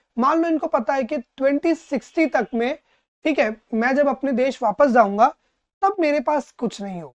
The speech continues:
क्योंकि मैं तो वहां पर एक्सपीरियंस लेके आया हूं और मैं काम अब इतना कर नहीं सकता, ठीक है, तभी तो वापस जा रहा हूँ, क्योंकि जब तक काम करूंगा तब तक तो इसी देश में कर लूंगा।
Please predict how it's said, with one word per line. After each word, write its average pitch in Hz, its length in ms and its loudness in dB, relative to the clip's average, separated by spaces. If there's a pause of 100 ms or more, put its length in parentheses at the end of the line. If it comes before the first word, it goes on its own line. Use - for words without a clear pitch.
(360)
क्योंकि 220 260 -2 (160)
मैं 175 200 -8
तो 247 100 -4
वहां 240 200 -2
पर 277 120 -2
एक्सपीरियंस 247 420 -4
लेके 233 160 0
आया 220 140 4
हूं 240 60 -4
और 190 160 -8
मैं 214 180 -4
काम 240 280 -2
अब 220 180 -4 (100)
इतना 233 280 -4
कर 247 180 -4
नहीं 254 180 -2
सकता, 220 300 -4 (420)
ठीक 247 100 0
है, 247 80 2
तभी 220 220 0
तो 285 100 0
वापस 269 240 4
जा 294 100 4
रहा 262 120 4
हूँ, 208 60 -2
क्योंकि 202 160 -2
जब 214 220 -4
तक 247 140 -2
काम 247 240 0
करूंगा 277 320 0
तब 254 180 -4
तक 262 60 0
तो 277 100 -2
इसी 247 140 -2
देश 285 220 -2
में 302 100 0
कर 269 120 0
लूंगा। 254 300 -2